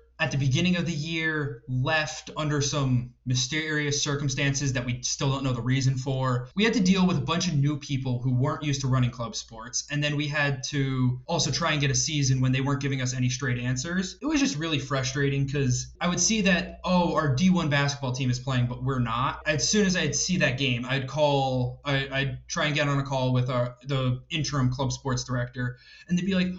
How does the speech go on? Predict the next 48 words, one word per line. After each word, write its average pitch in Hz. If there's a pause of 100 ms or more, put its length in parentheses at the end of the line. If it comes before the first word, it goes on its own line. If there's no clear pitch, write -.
(180)
"Oh, 196
well, 190
they're 196
getting 202
tested 180
every 147
week, 139
or 147
they're 151
getting 160
tested 147
every 139
day," 131
whatever 135
they 123
said. 120 (240)
And 170
I 170
was 170
like, 160
"Yeah, 214
but 175
I 208
would 214
do 202
the 165
same 147
thing. 226
Like, 127
if 135
you 156
let 190
me 160
take 180
the 135
tests, 190
I 156
would 151
do 147
the 135
same 123
thing." 151
And 151
they're 156
like, 139 (100)
"Yeah, 208
but, 190
like, 180